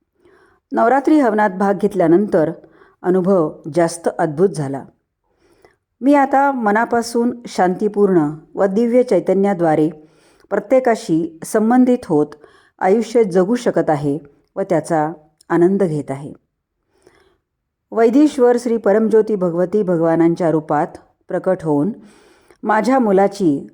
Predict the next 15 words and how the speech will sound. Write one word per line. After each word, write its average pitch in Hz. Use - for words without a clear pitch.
श्वास 240
घेण्याची 190
समस्या 170
बरी 208
करण्यासाठी 165
त्यांना 226
माझे 160
असंख्य 175
धन्यवाद. 156
श्री 226
परमज्योती 277
भगवती 226
भगवानांसोबतचे 185
माझे 180
बंधन 175